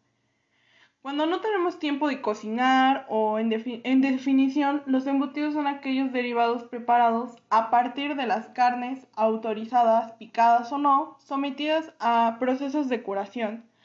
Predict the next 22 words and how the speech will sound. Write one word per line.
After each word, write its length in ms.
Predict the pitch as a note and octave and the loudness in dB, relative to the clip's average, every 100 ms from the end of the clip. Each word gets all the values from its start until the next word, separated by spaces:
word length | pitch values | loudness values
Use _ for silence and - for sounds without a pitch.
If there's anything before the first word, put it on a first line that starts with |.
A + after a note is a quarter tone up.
| _ _ | _ _
adicionadas 880 | - G#3+ A3+ A3+ A#3+ B3 A#3+ A#3+ A#3+ | -6 -4 -6 -6 -2 2 4 4 2
o 60 | A#3+ | -2
no 240 | B3 B3 | 0 2
de 140 | A#3+ G3+ | 2 0
despojos 500 | A3 - A3 A#3+ - | -4 -8 -8 -8 -2
comestibles 840 | C4+ C#4+ C#4 E4 D#4 D4 D4 C#4+ | 0 0 2 2 2 2 0 -4
y 120 | A#3 A3+ | -8 0
grasas 380 | A3+ G#3 G3 | 0 0 -6
de 140 | G3 G#3+ | -10 -10
cerdo, 400 | A3 G3+ G3+ - _ _ _ - | -8 -8 -10 -16 _ _ _ -8
productos 480 | C4 C4+ C4 C4 A#3+ | -2 -2 -4 -6 -4
vegetales, 680 | A#3 A#3 A#3 C4+ C#4+ D4 D4 | -4 -4 2 2 4 0 -4
condimentos 760 | B3 A3+ A#3+ C4 C4+ D#4 - - | -6 -2 0 0 0 -6 -10 -12
y 160 | G#3 | -6
especias, 520 | G3 G3 E3 C3 - _ _ - | -6 -6 -10 -10 -14 _ _ -12
e 80 | A#3 | -8
introducidos 840 | A#3 A#3 A#3 A#3 A#3 C4 B3+ C4 | -6 -4 -2 -2 -2 0 2 0
en 180 | A#3 A3 | -4 -4
tripas 380 | A#3 A#3 A#3 B3 | -4 -2 -2 0
naturales 720 | C4+ C4+ D#4+ C#4 B3+ D4 - | 0 0 0 2 2 -2 -6
o 160 | A3+ G#3+ | -4 -2
artificiales. 800 | G#3 - G#3 G3+ G#3 F#3+ - | -4 -8 -14 -14 -12 -12 -12